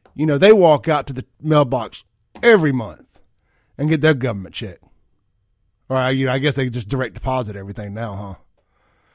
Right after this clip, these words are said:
But every month they're waiting. "Oh, yeah, got my check. Now let me log into Marketplace and see just how many people I can play a hate on."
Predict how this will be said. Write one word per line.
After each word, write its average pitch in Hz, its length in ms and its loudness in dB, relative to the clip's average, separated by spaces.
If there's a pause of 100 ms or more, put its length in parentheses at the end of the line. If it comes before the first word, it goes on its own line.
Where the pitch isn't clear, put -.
(720)
But 123 100 -2
every 170 200 4
month 107 240 -4
they're 131 100 -4
waiting. 107 320 -14 (520)
"Oh, 123 160 -4
yeah, 85 240 -12 (200)
got 65 160 -4
my 87 120 -6
check. - 520 -8 (480)
Now 202 160 -2
let 131 140 -2
me 127 120 -4
log 127 440 0
into 123 160 -4
Marketplace 123 920 -6 (340)
and 143 140 -2
see 131 480 0 (520)
just 143 500 -2 (100)
how 135 420 0
many 135 300 -4
people 147 280 -6
I 143 80 -4
can 107 120 -12
play 180 220 -2
a 131 60 -4
hate 127 200 -4
on." 90 280 -12